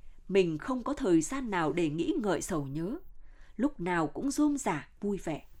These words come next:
Cô cứ yên tâm. Mẹ chứng minh rằng thực ra đối tượng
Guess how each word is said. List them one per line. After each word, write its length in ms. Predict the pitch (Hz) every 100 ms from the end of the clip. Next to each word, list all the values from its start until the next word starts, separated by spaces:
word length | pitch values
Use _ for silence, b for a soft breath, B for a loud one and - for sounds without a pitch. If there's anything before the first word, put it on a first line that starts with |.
| - - - -
Cô 240 | - 196 -
cứ 140 | 185
yên 180 | 247 226
tâm. 240 | - 185 170 - - - - - - b b b
Mẹ 220 | 175 151 -
chứng 200 | 214 285
minh 120 | 214
rằng 240 | - 156 135 - b b b
thực 180 | 175 -
ra 340 | 208 202 190 b -
đối 160 | 214
tượng 260 | - 214